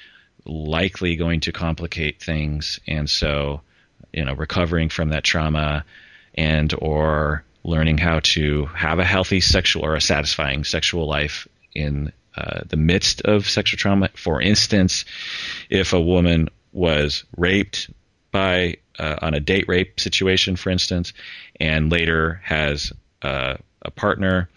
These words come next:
talking with that partner, "Look,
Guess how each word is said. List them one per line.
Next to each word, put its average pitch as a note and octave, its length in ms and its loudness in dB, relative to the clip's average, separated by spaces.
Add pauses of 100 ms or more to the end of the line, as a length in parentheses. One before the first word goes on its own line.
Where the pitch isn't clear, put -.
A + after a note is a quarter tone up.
(800)
talking G2 360 2
with F#2+ 140 2
that G2 160 0
partner, F#2 400 -2
"Look, F2 320 -6